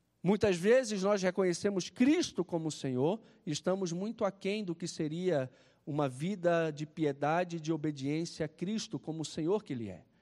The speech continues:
Da mesma forma, nós podemos reconhecer a autoridade do Estado e mesmo assim, ao invés de nos submetermos à autoridade dele, ficarmos murmurando, falando mal, criticando e até mesmo xingando pessoas que estão investidas por Deus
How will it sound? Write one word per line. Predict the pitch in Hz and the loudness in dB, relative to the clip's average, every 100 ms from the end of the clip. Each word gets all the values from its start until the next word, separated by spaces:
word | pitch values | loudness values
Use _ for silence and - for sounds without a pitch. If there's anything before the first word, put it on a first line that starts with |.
| _ _ _ _ _ | _ _ _ _ _
Da | - 156 | 2 4
mesma | 196 202 185 | 4 2 0
forma, | 175 196 226 226 | 0 4 4 4
nós | 180 175 - | 0 -2 0
podemos | 165 190 208 | -2 0 -2
reconhecer | 165 180 185 175 156 - 196 214 202 - _ | -2 -2 0 -2 -2 -2 2 2 0 -10 _
a | |
autoridade | 151 151 175 160 160 190 180 | 0 2 0 0 2 2 0
do | 156 | -4
Estado | 139 - 170 196 165 | -4 -2 0 0 -2
e | |
mesmo | 156 175 170 160 | -2 -4 -2 -4
assim, | 147 - 190 | -6 -8 -6
ao | 175 | -6
invés | 147 160 175 | -2 0 0
de | 160 | -2
nos | 165 | -6
submetermos | - 165 160 143 - 185 202 165 | -6 -6 -4 -4 0 0 0 -2
à | |
autoridade | 147 143 151 135 139 139 | -2 -2 -4 0 0 0
dele, | 127 135 156 | -2 -2 -2
ficarmos | 175 170 165 170 165 | -4 -4 -2 -2 -2
murmurando, | 156 175 160 151 151 175 180 | -2 -2 0 0 0 -2 -2
falando | 160 151 156 139 | -2 -2 -2 -2
mal, | 131 151 | 0 0
criticando | 165 185 180 160 - 143 165 185 - - - | -2 -10 -10 -10 -4 -2 0 -2 -4 -12 -2
e | |
até | 151 170 | -2 0
mesmo | 160 175 180 185 | 0 0 0 -4
xingando | 170 - 240 160 208 277 202 | -8 -6 -4 0 2 2 0
pessoas | - 156 - 147 156 185 | 0 -2 0 0 0 0
que | - | -4
estão | 190 - 185 214 - - | -8 0 0 0 -4 -4
investidas | 220 233 240 190 - 175 160 151 | 0 4 4 2 -2 -4 0 0
por | - 320 208 | 2 2 6
Deus | 185 202 247 | 6 6 2